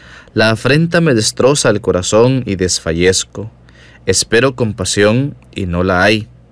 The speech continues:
consoladores y no los encuentro. En mi comida me echaron hiel, para mi sed me dieron vinagre. Gloria al Padre, y al Hijo, y al Espíritu Santo, como era en el principio, ahora y siempre,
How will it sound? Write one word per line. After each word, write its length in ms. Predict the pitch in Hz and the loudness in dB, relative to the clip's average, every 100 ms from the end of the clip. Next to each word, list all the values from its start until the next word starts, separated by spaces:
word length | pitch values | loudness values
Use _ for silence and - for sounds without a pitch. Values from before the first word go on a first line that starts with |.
| _ - - - | _ -20 -20 -6
consoladores 960 | 104 98 101 92 90 127 139 143 - - | -4 -2 0 2 4 4 2 -2 -4 -4
y 80 | |
no 160 | 95 95 | -2 2
los 240 | 113 113 | 2 0
encuentro. 720 | 87 82 87 92 92 - 92 - - - - - - - | -4 -4 -2 -2 -2 -8 -14 -16 -20 -20 -20 -20 -6 0
En 120 | 117 | 2
mi 120 | 120 | 2
comida 420 | 120 113 147 175 | 2 2 2 2
me 160 | 175 135 | 2 2
echaron 480 | 104 - 104 113 107 | 0 0 2 2 0
hiel, 460 | 92 107 107 98 - _ - - - | 0 2 0 -4 -12 _ -20 -20 -10
para 240 | - 90 90 | -2 0 0
mi 100 | 85 | -2
sed 460 | - 113 123 107 - | 0 2 2 0 -4
me 200 | 90 85 | -4 -2
dieron 420 | 90 107 113 92 | 0 2 2 -2
vinagre. 560 | 87 82 80 82 90 - - _ - - _ _ _ - - - - - - - | -4 -4 -4 -8 -16 -20 -20 _ -20 -20 _ _ _ -20 -20 -20 -20 -20 -16 -4
Gloria 320 | 98 98 92 | -2 2 0
al 120 | 82 | 0
Padre, 640 | - 98 98 107 131 135 - | 0 0 0 -4 -6 -8 -6
y 140 | 87 | -4
al 140 | 87 | 0
Hijo, 420 | 120 120 - 135 - | -2 -2 -6 -6 -6
y 120 | 95 | -4
al 120 | 92 | -4
Espíritu 540 | 85 - - 113 110 92 | -4 -6 -4 -4 -4 -8
Santo, 500 | - 85 80 - - _ _ _ _ _ _ _ _ - | -6 -8 -10 -20 -20 _ _ _ _ _ _ _ _ -12
como 300 | 90 90 110 | -4 2 2
era 220 | 123 113 | 4 2
en 80 | 98 | -2
el 140 | 87 | -6
principio, 800 | - 90 90 113 104 120 127 135 | -8 -8 -6 -6 -8 -6 -6 -4
ahora 340 | 92 98 110 98 | -2 0 2 0
y 80 | 92 | -2
siempre, 640 | 98 85 76 - 71 | -4 -6 -8 -14 -16